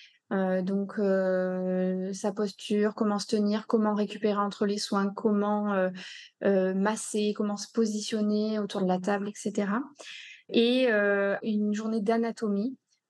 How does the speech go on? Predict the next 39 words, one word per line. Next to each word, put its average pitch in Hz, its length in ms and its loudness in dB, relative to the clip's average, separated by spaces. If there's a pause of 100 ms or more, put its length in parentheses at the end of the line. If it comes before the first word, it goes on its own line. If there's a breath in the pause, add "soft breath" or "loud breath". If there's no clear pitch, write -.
parce 196 240 0
que, - 140 0
euh, 220 360 4
bah, 185 200 0
masser, 196 320 -2
c'est 220 180 -2
bien, 202 260 2
mais 233 120 0
savoir 214 340 -2
ce - 80 -12
que - 100 -4
l'on 208 120 2
masse, 196 420 0
euh, 185 260 4
les 190 240 2
organes, 196 440 2
le 196 160 2
corps, 202 340 0
les 196 160 0
muscles, 202 460 0
les 196 320 2
os, 202 280 2
euh, 185 180 2 (100)
où 202 180 0
est-ce 208 160 -2
qu'ils 196 160 -8
se - 200 -12
situent, 240 580 -6 (500 loud breath)
euh, 190 340 0
c'est - 340 -4
encore 220 340 0
mieux. 190 320 -2 (640 soft breath)
Et, 269 440 2
euh, 202 280 2
on 214 140 2
part 208 260 0
ensuite 262 340 -2
sur, 240 400 0
euh, 196 200 4